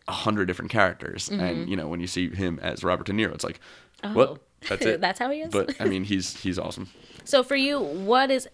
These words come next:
Speaker 2: easier, comedic acting or dramatic acting?
Speaker 1: Oh, wow. I mean, that's, that's a hard question. Um, I, I'd say they're, they're pretty equal. I think one of the things that's really interesting about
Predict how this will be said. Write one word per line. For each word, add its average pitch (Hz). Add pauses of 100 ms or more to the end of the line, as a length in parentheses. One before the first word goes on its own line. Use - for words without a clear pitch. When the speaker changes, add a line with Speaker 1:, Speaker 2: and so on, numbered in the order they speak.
Speaker 2:
easier, 170 (260)
comedic 214
acting 208
or 143
dramatic 127
acting? 117 (360)
Speaker 1:
Oh, 98
wow. 95 (100)
I 101
mean, 98 (240)
that's, - (1500)
that's 110
a 113
hard 98
question. - (140)
Um, 92 (1160)
I, 104
I'd 107
say 120
they're, 110
they're 101
pretty 101
equal. 90 (160)
I 98
think 107
one 104
of 101
the 98
things 95
that's 92
really 92
interesting 87
about 78